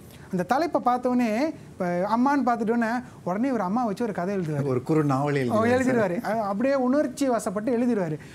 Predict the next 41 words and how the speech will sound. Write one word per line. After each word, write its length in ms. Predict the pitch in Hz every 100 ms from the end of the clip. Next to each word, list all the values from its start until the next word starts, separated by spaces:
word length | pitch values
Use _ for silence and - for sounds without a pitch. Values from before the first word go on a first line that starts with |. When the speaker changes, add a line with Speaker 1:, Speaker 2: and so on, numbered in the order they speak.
| -
Speaker 1:
அப்ப 180 | 226 233
அந்த 220 | 226 294
மாதிரி 220 | 302 302
தவறுகள் 380 | - 220 214 226
இங்க 160 | 240 190
செய்யக்கூடாது. 580 | 208 214 180 147 131 135 - 98
Speaker 2:
ம். 40 | 208
Speaker 1:
நீங்க 160 | 220
வந்து 160 | 226 247
கதை 260 | 233 254
சிறுகதைன்னா 440 | 277 254 247 294 359
அதுக்கு 180 | 339 311
வேற 160 | 311
தலைப்பு 280 | 294 254 196
இருக்கு. 280 | 165 139 139 - - - -
ஏன்னா 200 | 262 285 302 - -
சில 140 | 254
நேரத்துல 380 | 247 294 294 254
வந்து 260 | 240 247 285
தலைப்பை 360 | 247 294 269
பார்த்து 180 | 208 196
மயங்கிடுறாங்க 520 | 180 190 180 147 143
மாணவர்கள். 400 | 143 156 160 110
Speaker 2:
ம்ஹும். 300 | 107 98 92
Speaker 1:
அடுத்தது 380 | - 294 320 285
பாருங்க, 260 | 214 196 196
சுய 220 | 240 277
வரலாறு. 320 | 233 180 170
இப்ப 120 | 139
சுய 200 | - 214
வரலாறு 360 | 254 240 254 247
இல்ல, 160 | 220 220
படி 200 | 196 196
மைந்துக்கெல்லாம் 500 | 196 208 202 220 190
இல்ல, 240 | 196 165 - - - - - - - - -
நீங்க 160 | - 180
சுய 220 | 233 262
வரலாறு 360 | 240 208 214 196
எழுதக்கூடாது. 540 | 208 196 156 147 151 - - -
அடுத்தது 500 | 254 311 311 302 233
வர்ணனை. 360 | 247 240 165